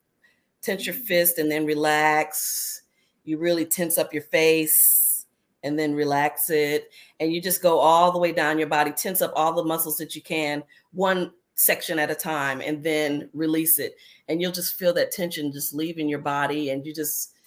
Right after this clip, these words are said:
Speaker 1: imagine your body is one limp wash rag. And you just, it's amazing how tension will leave. And when you feel, like, exceptionally tight areas, like, for me, it's my shoulder area,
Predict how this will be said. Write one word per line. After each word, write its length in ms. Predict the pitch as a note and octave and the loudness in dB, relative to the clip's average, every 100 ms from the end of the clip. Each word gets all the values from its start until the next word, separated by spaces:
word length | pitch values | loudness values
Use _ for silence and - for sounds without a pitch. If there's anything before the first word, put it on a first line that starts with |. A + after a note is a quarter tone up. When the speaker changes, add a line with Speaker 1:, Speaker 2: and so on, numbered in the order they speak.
| _ _ _ - | _ _ _ -6
Speaker 1:
imagine 460 | E3+ E3+ D#3+ D#3+ D#3 | 0 4 4 2 -4
your 140 | D3 | -4
body 400 | D3+ D3 D3+ D3+ | -2 0 0 0
is 200 | D3+ C#3+ | -2 -4
one 300 | D3+ E3 E3 | -4 -2 0
limp 340 | D#3+ E3 E3 - - _ _ _ _ _ _ _ | 0 0 -2 -6 -14 _ _ _ _ _ _ _
wash 400 | D3 E3 D#3+ - | 2 6 6 2
rag. 540 | D#3 D3 B2 G#2 A2 - - _ _ _ _ _ _ _ | 2 2 4 2 -2 -10 -20 _ _ _ _ _ _ _
And 180 | - E3+ | -4 -4
you 80 | E3 | -4
just, 340 | F3 E3+ - | -4 -4 -4
it's 140 | G#3 G3+ | -2 0
amazing 640 | F#3+ F#3 F3+ F#3 E3+ D#3 | 0 4 4 4 0 -2
how 460 | F3 D#3+ D3+ D3+ D3+ - _ _ _ _ | -2 0 2 2 -2 -14 _ _ _ _
tension 400 | - G3 F#3 D#3 | -2 0 0 -2
will 160 | D#3+ D3+ | -2 -2
leave. 440 | F3 G3 E3 C#3 | -4 -4 -6 -4
And 160 | D#3+ F3 | -2 2
when 140 | B3+ | 2
you 80 | B3 | 0
feel, 420 | A#3+ B3 A#3 A3 - - | 0 6 6 4 -2 -2
like, 280 | F3+ E3 - | 2 2 2
exceptionally 840 | - - - F#3+ F#3+ G3+ F#3+ F#3 F3+ | -4 0 2 2 2 -2 0 0 0
tight 260 | E3 E3+ | 2 4
areas, 380 | C3 E3 E3+ E3+ | 4 2 0 0
like, 160 | C#3+ C#3+ | -2 -2
for 80 | |
me, 240 | D3+ E3 D#3+ | -2 0 -2
it's 140 | D3+ | -4
my 100 | C3 | -6
shoulder 340 | B2+ C#3+ E3+ D#3+ | -4 -2 -2 -2
area, 400 | D#3+ D#3 D#3+ | 0 0 -2